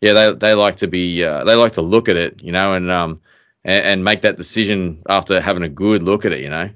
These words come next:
So it's, um, something that's moving at a million miles an hour, like, that's l-, lifeless and dead like a, like a brush fly. It's just, I just think there's better flies. I'm sure people, th-, people get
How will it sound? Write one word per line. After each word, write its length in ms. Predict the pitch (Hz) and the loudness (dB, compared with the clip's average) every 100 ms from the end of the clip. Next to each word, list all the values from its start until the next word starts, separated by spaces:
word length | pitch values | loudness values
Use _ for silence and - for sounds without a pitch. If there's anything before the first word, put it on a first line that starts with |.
| - | -8
So 220 | - 92 | 0 2
it's, 140 | 90 | 2
um, 220 | 101 92 87 _ - | 0 0 -2 _ -6
something 240 | 120 110 | -2 -2
that's 140 | 98 95 | -2 2
moving 280 | 104 98 | 2 2
at 60 | 90 | 0
a 40 | |
million 280 | 90 98 98 | -2 0 0
miles 240 | 95 95 82 | 0 -2 -2
an 80 | 80 | -2
hour, 400 | 98 101 87 85 | 0 0 0 -2
like, 180 | 92 82 | -4 -4
that's 180 | 78 | -8
l-, 140 | 85 85 _ _ - | -10 -12 _ _ -18
lifeless 640 | 92 95 92 107 107 98 | -8 0 2 2 0 -2
and 280 | 87 85 71 | -4 -8 -6
dead 240 | - 104 95 | 2 2 4
like 220 | 90 80 | 0 0
a, 180 | 78 78 | -4 -2
like 180 | 85 80 | -4 -6
a 40 | |
brush 300 | 71 90 101 | -2 0 -2
fly. 280 | - 87 82 | -2 -2 -2
It's 180 | 80 - | -4 -8
just, 400 | 87 80 - _ _ _ _ - | -8 -8 -12 _ _ _ _ -2
I 80 | 110 | 2
just 180 | 131 | 2
think 120 | 139 123 | 2 2
there's 140 | 110 | 4
better 220 | 117 110 | 4 2
flies. 300 | 95 113 110 | 4 4 4
I'm 100 | 101 | 2
sure 240 | 101 120 110 | 0 2 2
people, 340 | 113 107 101 | 2 0 0
th-, 420 | - 104 95 82 | -2 -4 -4 -8
people 260 | 107 107 98 | -2 0 0
get 260 | 87 104 | 2 0